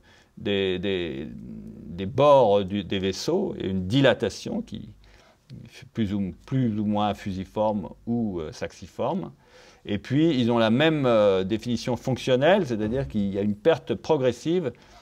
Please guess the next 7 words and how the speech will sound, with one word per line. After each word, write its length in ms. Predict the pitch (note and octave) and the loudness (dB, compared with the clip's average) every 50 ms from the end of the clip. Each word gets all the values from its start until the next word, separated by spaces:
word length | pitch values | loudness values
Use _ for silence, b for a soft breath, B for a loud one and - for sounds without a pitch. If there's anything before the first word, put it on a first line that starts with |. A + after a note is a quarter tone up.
| B B _ | B B _
de 100 | G2 A2 | -4 0
la 140 | A2 A2 G#2 | 2 2 0
fonction 420 | - - B2+ B2 A2+ - - C#3 B2 | 0 0 -4 -4 -2 -2 -2 -2 -2
de 80 | G#2+ | -2
contention 720 | - - - F#3 F3+ C3 D3+ C#3 C#3 C#3 - - D3+ C#3 C3 | -2 -2 0 0 0 0 0 -2 -2 -4 -6 -6 -4 -4 -2
du 140 | A2 G#2+ G#2 | -2 -4 -4
sang, 520 | - - - - C#3+ D3+ E3+ G3 A3+ b | -6 -8 -6 -2 0 0 0 0 -2 b